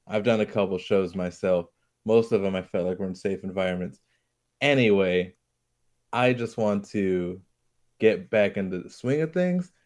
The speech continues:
in case all these shows that got canceled decide to start popping back up, 'cause I had some cool shit going.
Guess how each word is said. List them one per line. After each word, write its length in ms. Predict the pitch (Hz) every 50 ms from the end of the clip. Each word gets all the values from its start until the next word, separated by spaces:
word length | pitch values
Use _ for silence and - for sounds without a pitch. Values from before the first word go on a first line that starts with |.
| _ -
in 140 | - 98 98
case 280 | - 117 107 101 104
all 180 | 110 107 104 101
these 200 | 101 101 101 -
shows 340 | - - 127 131 139 135 127
that 140 | 127 117 107
got 240 | 127 123 117 110 -
canceled 580 | - 127 127 127 127 127 - 135 131 127 131 _ _ _ _ -
decide 300 | 95 92 - 107 101 101
to 60 | 95
start 280 | - - 95 - - -
popping 340 | - 117 117 113 - 101 104
back 280 | 101 101 95 92 - -
up, 240 | 90 73 - - _ _ _ _ _ _ _ _ _ -
'cause 140 | - 87 95
I 80 | 104
had 140 | 107 104 101
some 200 | - 85 76 - _
cool 340 | - - - 127 127 117 113
shit 320 | - - - 104 85 -
going. 500 | - 90 92 87 - - - 277 226 165